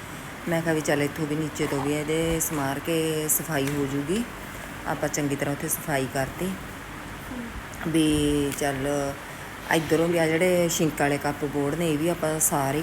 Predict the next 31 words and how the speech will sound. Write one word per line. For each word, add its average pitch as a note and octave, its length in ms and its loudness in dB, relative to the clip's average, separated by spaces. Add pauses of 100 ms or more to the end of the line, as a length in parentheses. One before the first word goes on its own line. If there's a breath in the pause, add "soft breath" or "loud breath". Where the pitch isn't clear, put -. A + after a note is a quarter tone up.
ਖਾਲੀ C#3+ 360 2
ਕਰਤੇ C3+ 340 0
ਵੀ D3 120 2
ਬਰਸਾਤ C#3 600 0
ਆ, C#3 40 0
ਬਰਸਾਤ C#3 440 0
ਕਰਕੇ C3+ 440 -2 (480 loud breath)
ਵੀ D3+ 520 4
ਕੋਈ D3 360 4
ਕੀੜਾ D3+ 180 2
ਮਕੌੜਾ C3+ 460 2
ਨਾ C3 100 0
ਇਹਦੇ C3 180 0
ਵਿੱਚ D#3+ 280 -4
ਹੋ D#3 100 2
ਜਾਵੇ, D3 340 2 (200)
ਤਾਂ D3 140 2
ਕਰਕੇ C3+ 300 -2
ਆਪਾਂ C#3+ 200 -2
ਨੇ C#3+ 80 2
ਇਹਦੇ C#3+ 120 0
ਵਿੱਚੋਂ D#3+ 240 -2
ਜਿਹੜਾ C#3+ 200 0
ਕੋਈ D#3+ 160 0
ਭਾਂਡਾ D#3+ 340 2
ਪਿਆ C3+ 220 0
ਸੀ C#3+ 180 0
ਉਹ D#3 100 0
ਆਪਾਂ D3+ 180 -2
ਨੇ C#3 80 -2
ਬਾਹਰ C3+ 280 -2